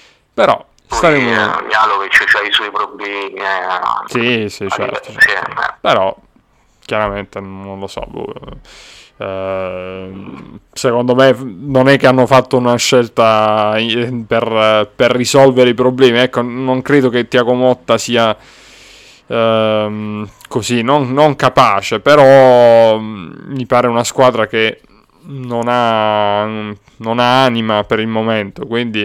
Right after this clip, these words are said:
Speaker 1: è difficile il lavoro per Thiago Motta, mentre per un, per Mihajlovic, che li conosceva molto bene come giocatori,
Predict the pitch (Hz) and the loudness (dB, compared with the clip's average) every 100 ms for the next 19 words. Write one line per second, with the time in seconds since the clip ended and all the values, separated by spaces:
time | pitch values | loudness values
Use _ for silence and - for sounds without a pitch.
0 | 104 - _ - 107 104 135 131 - 110 | -6 -14 _ -16 -16 -10 -4 -4 -4 -6
1 | 107 110 110 101 98 - 104 104 98 - | -4 -2 -2 -2 -6 -6 -4 -4 -8 -10
2 | - 135 127 101 107 110 117 123 117 - | -8 -6 -6 -6 -4 -4 -4 -8 -12 -10
3 | - 123 120 110 104 107 - 110 104 113 | -4 -2 0 -2 -2 -6 -6 -8 -6 -4
4 | 110 - 117 104 110 - 135 98 98 - | -4 -2 -4 -4 -6 -6 -6 -6 -8 -10
5 | - 107 110 120 123 135 - - | -14 -14 -10 -6 -4 -4 -8 -12